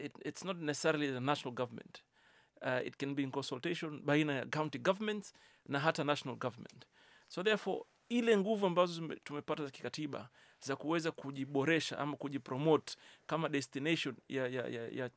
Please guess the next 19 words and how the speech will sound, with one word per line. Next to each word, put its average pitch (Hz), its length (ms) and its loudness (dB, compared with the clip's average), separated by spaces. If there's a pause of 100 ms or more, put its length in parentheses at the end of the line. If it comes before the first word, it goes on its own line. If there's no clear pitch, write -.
ya 120 240 -8 (380)
choice 165 500 2 (320)
kibiashara, 135 920 0 (140)
kiutalii, 135 800 -4 (440)
uh, 120 800 -4 (140)
kiinvestment, 135 1040 0 (280)
hakuna 165 360 0
namna 156 300 2
ambayo 139 200 4
inaweza 139 200 -2
kutusimamisha 131 580 -6
sisi 135 360 -8 (440)
kuja 131 520 0
hapa. - 340 -6 (380)
What 156 220 2
we 156 120 2
want 220 280 0
to, 208 80 -4
uh, 151 380 -2